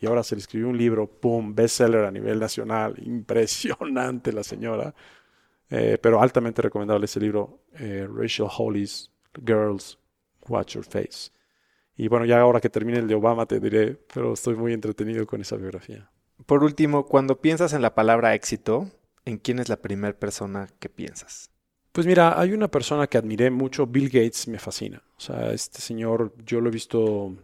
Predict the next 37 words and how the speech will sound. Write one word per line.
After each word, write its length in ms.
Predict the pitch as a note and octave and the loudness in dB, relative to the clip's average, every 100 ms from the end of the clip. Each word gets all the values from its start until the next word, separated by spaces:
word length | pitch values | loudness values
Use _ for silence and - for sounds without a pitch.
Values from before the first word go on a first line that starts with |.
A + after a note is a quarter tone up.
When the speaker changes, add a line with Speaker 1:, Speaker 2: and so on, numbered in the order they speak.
| _ | _
Speaker 1:
tuve 180 | B2+ B2+ | 0 2
la 80 | |
oportunidad 360 | B2 A2 - A2+ | 2 -2 -4 -2
de 60 | A2+ | 0
estar 200 | - A2+ | 2 0
unas 220 | A2+ G2+ | 0 -6
siete, 340 | - A#2 - | 0 0 0
ocho 200 | A2 A#2 | -4 -4
veces 260 | G#2+ A2 - | -6 -6 -10
con 180 | - G2+ | -10 -10
mi 80 | |
vida. 360 | G2 G#2 G#2+ A2 _ _ _ | -6 -4 -4 -6 _ _ _
Eh, 320 | - A#2+ A2+ A2 | -4 -2 -2 -4
tuve 240 | - B2+ C3 | 0 4 6
la 80 | |
oportunidad 720 | A#2+ - A2 - A#2 A#2 B2 - | 4 2 -4 -4 -2 2 2 2
como 500 | B2 A2+ G#2+ G#2 G#2 | -4 -2 -4 -4 -4
directivo 500 | A2 G#2+ - B2 B2 | -2 -2 -2 0 2
de 100 | A2+ | 0
Microsoft 360 | A2+ A2 B2 | -2 -4 -8
estar 300 | G#2+ - A2+ | -6 -2 -2
con 160 | - A#2 | -2 -6
él 140 | A2+ | -6
como 280 | - A#2 G#2+ | -6 -6 -6
en 100 | G#2+ | -8
sesiones 640 | - G#2+ - A#2 A#2+ A2+ | -10 -8 -6 -6 -6 -6
muy, 640 | A2+ A2+ A#2 A2+ A2+ G#2+ F#2 _ _ _ | -6 -6 -4 -6 -6 -8 -14 _ _ _
pues, 260 | D3 - - _ _ - | -10 -10 -16 _ _ -4
"Hola 220 | E3+ D#3+ | -2 2
Bill", 180 | D#3 D#3 _ _ _ - | 0 -2 _ _ _ -12
así. 240 | A#2+ D3 - _ _ - | -6 -6 -8 _ _ -10
O 60 | |
sea, 220 | G2+ A#2 G2+ - | -4 -2 -4 -2
"Hola 180 | D#3+ D#3+ | 2 4
Bill, 200 | C#3 C#3 _ | 2 -2 _
¿cómo 160 | C3 | -10
estás?" 300 | A#2+ B2+ B2 | -8 -8 -10